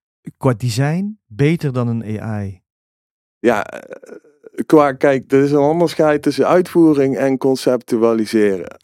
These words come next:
Speaker 2: En, eh, eh, een mens heeft toegang tot emoties. Dus, eh, het, tenzij een A I, zeg maar, opeens een bewustzijn creëert en, eh, sentient wordt en zegt, "Hey, ik leef,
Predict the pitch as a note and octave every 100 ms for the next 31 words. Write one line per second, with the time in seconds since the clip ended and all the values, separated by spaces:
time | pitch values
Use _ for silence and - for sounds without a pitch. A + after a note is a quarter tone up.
0 | _ _ - G#2+ G#2+ A2 G#2+ G#2+ G#2 G2+
1 | G2+ F#2+ G2+ G2+ G2 G2 G2 G2 G2 B1
2 | A2 A#2 C#3+ F3+ E3 D3 C#3+ - D#3+ D3+
3 | C#3+ B2+ B2 A#2 A2+ A#2 E3+ D#3+ - G2
4 | F#2 G2 A#2 A2+ G2+ B2+ C3 - A2 -
5 | B2 - - _ - E3 E3+ D3 D#3 D3+
6 | C3+ G#2 B2 A#2+ C#3 C3 B2+ C3+ A#2 A2+
7 | - A#2+ B2 A#2+ A#2 G#2+ F#2+ - A#2 A#2
8 | C3 C3+ B2+ A2 A2+ C3+ F3 - D3+ D3
9 | C#3+ C3 C3+ C3 D#3+ G#3 - - - A#2
10 | A#2+ - A2 A2 F#2+ - C#3 D3 D3 C#3+
11 | C3+ B2+ B2 B2 A#2+ - A2 A2+ G#2+ -
12 | F#2+ D#2 - G#2 G2+ G2 G#2+ D3 - -